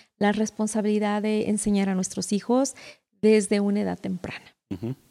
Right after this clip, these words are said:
Speaker 1: Porque si nosotros les enseñamos esto de límites, cuando ellos sean adultos, pues van a tener una vida con mayor éxito. Van a tener éxito en sus relaciones, van a tener éxito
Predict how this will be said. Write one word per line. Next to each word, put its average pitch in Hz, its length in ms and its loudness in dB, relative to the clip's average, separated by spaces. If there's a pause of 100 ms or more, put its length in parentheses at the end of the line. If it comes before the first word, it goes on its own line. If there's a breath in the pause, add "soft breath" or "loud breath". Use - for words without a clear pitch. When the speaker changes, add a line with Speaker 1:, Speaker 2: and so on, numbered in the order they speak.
(340)
Speaker 1:
Porque 233 260 4
si 247 140 0
nosotros 269 420 2
les 320 240 2
enseñamos 220 800 2
esto 220 560 0 (220)
de 202 140 2
límites, 202 680 2 (440 soft breath)
cuando 240 380 4
ellos 226 200 4
sean 233 200 2
adultos, 254 580 2
pues 208 240 -2
van 202 180 0
a 208 100 -2 (360)
tener 202 260 2 (500)
una 208 200 4
vida 202 260 2 (440)
con 208 160 2
mayor 214 260 4
éxito. - 460 -2
Van 190 160 0
a 220 60 0
tener 208 280 0 (320 loud breath)
éxito 226 560 4
en 202 140 4
sus 190 160 -2
relaciones, 233 680 0
van 202 140 -2
a 190 60 -2
tener 185 280 -2
éxito 196 540 2